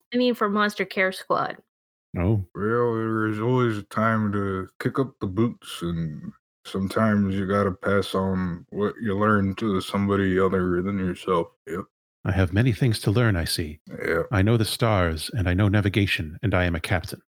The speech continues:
Speaker 3: Uh, you're gonna need some people skills, what to be a captain. That's, I can help you with that. Yep. I relate on an intellectual level with you, and then on an emotional level with the rest of the,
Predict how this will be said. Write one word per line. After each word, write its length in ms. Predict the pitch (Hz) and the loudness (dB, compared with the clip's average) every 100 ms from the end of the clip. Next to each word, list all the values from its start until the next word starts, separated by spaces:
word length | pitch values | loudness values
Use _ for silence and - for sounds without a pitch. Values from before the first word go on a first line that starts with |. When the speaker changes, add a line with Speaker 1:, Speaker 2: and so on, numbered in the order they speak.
| - | -12
Speaker 3:
Uh, 320 | 92 92 90 | -8 -6 -6
you're 420 | 85 107 117 110 | -2 0 2 2
gonna 200 | 117 117 | 4 4
need 200 | 113 113 | 6 4
some 260 | - 104 90 | 2 0 2
people 320 | 120 107 107 | 0 0 -2
skills, 460 | - - 104 95 98 | -2 0 0 0 -2
what 200 | 101 - | -4 -4
to 40 | 98 | -4
be 240 | 101 98 | 0 0
a 60 | 90 | 0
captain. 560 | - 104 - 92 92 | -2 -2 -4 -6 -4
That's, 260 | 95 101 - - - - - _ - | -4 -4 -8 -10 -10 -14 -20 _ -4
I 140 | 92 | -2
can 280 | - - - | -2 -2 -2
help 260 | - 98 - | 0 0 0
you 120 | 87 | -2
with 200 | 85 82 | -2 -2
that. 200 | 92 90 - | -2 -2 -2
Yep. 200 | 82 87 - _ _ - | -4 -4 -6 _ _ -6
I 40 | |
relate 540 | 87 92 95 107 104 - _ _ _ - - 110 | -2 2 2 2 0 -4 _ _ _ -16 -10 -4
on 200 | 101 95 | -2 -2
an 320 | 90 87 80 | -2 -6 -6
intellectual 680 | 113 101 107 110 - 101 90 | -6 -4 -2 -2 -2 -6 -4
level 280 | 95 92 92 | -4 -4 -4
with 160 | 92 | -4
you, 340 | 101 107 113 92 | -2 0 0 0
and 160 | 90 | -2
then 140 | 95 92 | -2 0
on 140 | 92 | 0
an 120 | 90 | 0
emotional 540 | 92 101 98 - 95 92 | 0 0 -2 0 0 0
level 320 | 92 87 90 | -2 -2 -2
with 160 | 90 - | -4 -2
the 100 | 90 | -2
rest 340 | 92 92 - | 0 -2 -6
of 60 | - | -6
the, 200 | 82 | -6